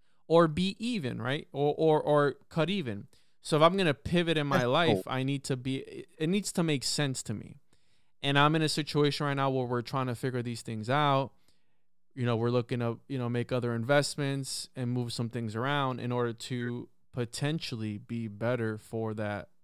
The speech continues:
Speaker 1: future, unfortunately. <laughs> Unfortunately.
Speaker 2: Sure.
Speaker 1: But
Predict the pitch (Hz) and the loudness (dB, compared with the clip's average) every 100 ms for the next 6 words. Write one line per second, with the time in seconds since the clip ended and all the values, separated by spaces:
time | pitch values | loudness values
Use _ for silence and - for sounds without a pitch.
0 | _ _ - 127 - - - 95 - - | _ _ -12 -10 -10 -14 -12 -12 -8 -4
1 | - - - - 185 698 - - - - | -4 -4 -4 -4 -4 -4 -8 -8 -12 -12
2 | - 175 175 135 123 - - - - - | -6 -4 -4 -4 -6 -8 -16 -20 -20 -12
3 | 123 117 180 196 240 - | -12 6 10 12 10 0